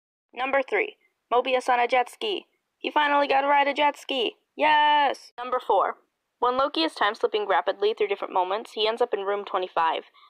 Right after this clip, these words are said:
the interrogation room where Mobius forced him to watch his life on the main timeline,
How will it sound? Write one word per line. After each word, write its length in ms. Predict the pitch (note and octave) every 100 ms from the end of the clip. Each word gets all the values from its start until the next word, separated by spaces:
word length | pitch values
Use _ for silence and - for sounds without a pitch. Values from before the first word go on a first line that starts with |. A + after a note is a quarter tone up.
| _ -
the 80 | A3+
interrogation 600 | A#3 B3 B3+ G3 A3 G#3
room 240 | G#3 B3
where 140 | A#3 G#3
Mobius 300 | G3+ G3+ G#3+
forced 320 | G3 G3+ -
him 80 | G3+
to 80 |
watch 180 | F#3+ F#3+
his 140 | G3+ F#3+
life 240 | F#3 F#3
on 80 | F#3
the 80 | F3+
main 180 | F3
timeline, 540 | - G3 G3 F#3 -